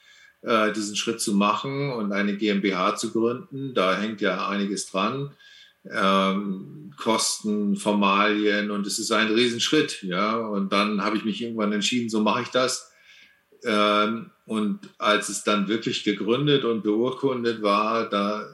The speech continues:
wurde, das war dann also mitten im Krieg, ja, da begann der Krieg in der Ukraine oder war, war im vollen Gang, da fielen die Gran-, Granaten.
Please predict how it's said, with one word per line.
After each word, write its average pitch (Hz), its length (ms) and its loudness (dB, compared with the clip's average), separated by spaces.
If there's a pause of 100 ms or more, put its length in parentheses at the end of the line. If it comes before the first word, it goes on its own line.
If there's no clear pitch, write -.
wurde, 120 400 4
das 101 220 -4
war 107 180 4
dann 104 140 0
also 104 240 -2
mitten 104 280 -2
im 95 160 -4
Krieg, 143 400 -2
ja, 98 200 0
da 101 160 0
begann 95 420 -4
der 98 120 0
Krieg 107 340 -6
in 101 100 -2
der 95 140 0
Ukraine 101 640 -2
oder 90 240 0
war, 90 340 -2
war 92 200 0
im 90 80 -4
vollen 98 320 0
Gang, 101 260 0
da 98 80 2
fielen 101 240 -2
die 98 120 0
Gran-, 92 320 -2 (120)
Granaten. 98 800 -4